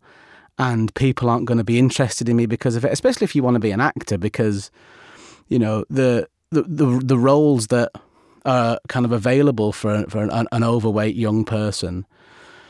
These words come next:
they're so few and far between, especially the good roles, that you just think, "Well, I've got, I've got no chance." And to find that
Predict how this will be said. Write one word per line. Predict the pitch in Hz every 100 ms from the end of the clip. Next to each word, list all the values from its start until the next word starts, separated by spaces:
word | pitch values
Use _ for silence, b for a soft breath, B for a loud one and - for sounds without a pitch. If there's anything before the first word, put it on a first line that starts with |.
| b b _
they're | 147 151 147 143
so | - 180 180
few | - 156
and | 131
far | 131 113
between, | 113 - 139
especially | 117 185 -
the | 120
good | 110 139
roles, | 123 85 73 73 101
that | - 82 - _ _ _ _ -
you | 160
just | 156 147
think, | 156 147
"Well, | 147
I've | 143
got, | 143 -
I've | 147
got | 143 -
no | 147 165
chance." | - - - -
And | 123 135 135 - b b b b b b
to | - 165
find | - 180 185 180 139
that | 131 143